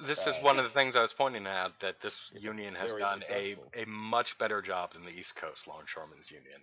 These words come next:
Speaker 1: And that's also
Speaker 2: Yeah.
Speaker 1: another thing that's driving a little bit of this. There's apparently a, a bit of bad blood and jealousy between the West Coast dock workers and the East Coast dock workers. And there's been,
Speaker 2: Mm-hmm.
Speaker 1: like, a,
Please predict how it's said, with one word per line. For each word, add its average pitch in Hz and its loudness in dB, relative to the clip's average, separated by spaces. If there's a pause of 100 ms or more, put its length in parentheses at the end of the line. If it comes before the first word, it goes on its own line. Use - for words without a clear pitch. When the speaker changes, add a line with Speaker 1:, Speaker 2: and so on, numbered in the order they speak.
Speaker 1:
And 95 -10
that's 123 0
also 143 2
Speaker 2:
Yeah. 110 -2
Speaker 1:
another 101 -2
thing 92 -10
that's - -4
driving 85 -6
a 82 -14
little 85 -14
bit 78 -16
of - -18
this. 73 -14
There's 90 -8
apparently 95 -8 (560)
a, 98 -2
a 101 -12
bit 104 -4
of 104 -4
bad 92 0
blood 98 -6
and 92 -18
jealousy 113 -4
between 117 -8
the 92 -10
West 104 0
Coast 117 -4
dock 107 0
workers 104 -6
and 85 -16
the 82 -16
East 82 -14
Coast - -14
dock - -16
workers. - -16 (460)
And 87 -14
there's 92 -8
been, 92 -10
Speaker 2:
Mm-hmm. 87 -12
Speaker 1:
like, 85 -8
a, 87 -6